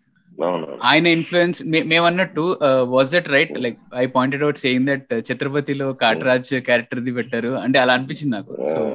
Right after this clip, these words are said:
Speaker 2: how
Speaker 1: ఆ,
Speaker 2: was
Speaker 1: అంటే ఆ, ఆ రెఫరెన్స్ ఏం కాదు. జనరల్ గా సినిమాలో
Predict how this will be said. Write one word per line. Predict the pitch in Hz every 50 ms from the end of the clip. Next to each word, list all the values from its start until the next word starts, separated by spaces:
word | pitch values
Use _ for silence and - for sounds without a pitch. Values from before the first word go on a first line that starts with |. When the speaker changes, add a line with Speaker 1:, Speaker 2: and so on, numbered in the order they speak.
| - - - _ _ _ - 226 - - - 117
Speaker 2:
how | 117 120 123
Speaker 1:
ఆ, | - 107 110 107 98 76
Speaker 2:
was | 64 62 - - - _ _ _ _ _ _ _ _ _ _ _ _ _ _ _ - -
Speaker 1:
అంటే | 135 147 196
ఆ, | - - - 95 95 - - - - - - -
ఆ | 73 92 104 123
రెఫరెన్స్ | 131 139 131 131 - 185 190 190 185 196
ఏం | 190 180 170
కాదు. | 170 156 143 120 101 101 131 190 233 285 202 156
జనరల్ | 135 117 127 127 165 185
గా | 185 196 185 147
సినిమాలో | - - 131 135 143 151 151 156 156 160 160 143 - -